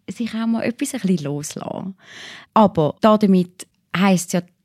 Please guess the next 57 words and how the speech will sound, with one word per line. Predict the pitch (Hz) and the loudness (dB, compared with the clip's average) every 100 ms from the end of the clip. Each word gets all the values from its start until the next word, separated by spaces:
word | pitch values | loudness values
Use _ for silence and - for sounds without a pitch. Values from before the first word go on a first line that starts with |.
| _ 202 | _ 0
weil | 190 | 2
die | 185 | 2
ja | 170 165 | 0 -2
so | - 220 214 | 0 4 4
jung, | 180 165 | 4 0
so | 151 202 | 0 0
berühmt | 185 170 180 175 - | 2 2 0 0 -2
worden | 160 165 | -4 -4
sind, | - - 180 - _ _ _ _ - | -6 -4 -4 -6 _ _ _ _ 2
können | 196 190 | 4 6
wir | |
ja | 180 | 6
nicht | 175 196 | 4 2
sagen, | 208 190 190 175 _ | 0 0 0 -2 _
uns | 202 185 | -2 0
interessieren | 196 185 180 175 - 185 175 - | 0 0 -2 -4 -2 -2 -2 -4
die | 180 170 | -2 0
Leute | 180 175 | 0 0
nicht | 175 | 0
mehr, | 170 151 | 0 -2
was | 143 | -6
die | - 151 | -8 -2
schreiben, | 202 220 208 127 | 4 4 4 -2
sofern | 165 151 160 151 | -4 -2 -2 -2
sie | 156 | -4
noch | 143 135 | -4 -4
schreiben. | 165 185 175 117 | 0 0 2 -2
Weil | - - - | -8 -16 -4
die | 160 | -2
sind | 151 170 - | 0 -2 -2
dort | 156 | -2
so | 170 | -2
blutjung | 151 147 139 190 196 | 0 -2 2 4 4
gewesen, | 180 - 131 - - | 2 -2 -4 -6 -8
die | 151 | -4
sind | 170 156 | -2 -2
jetzt | 151 - | -4 -6
noch | 139 | -4
zu | - | 2
jung, | 185 | 2
um | 196 | 2
zu | 202 | 0
sagen, | 185 175 180 170 - - _ _ | 0 0 0 -4 -10 -16 _ _
ich | 151 | -10
schreibe | - 165 170 170 | -4 0 2 2
nicht | 131 | 2
mehr, | 123 | 0
dann | 131 | -2
müssen | 147 - | -2 -2
wir | 139 | -6
etwas | - - | -6 -2
ganz | 160 156 147 | -2 -2 -4
anderes | 147 - | -6 -6
machen. | - - - - - - - | -6 -6 -10 -14 -14 -16 -8
Also | - 185 | -4 -2
das | 175 175 | -2 0
heisst, | 175 175 | 0 -2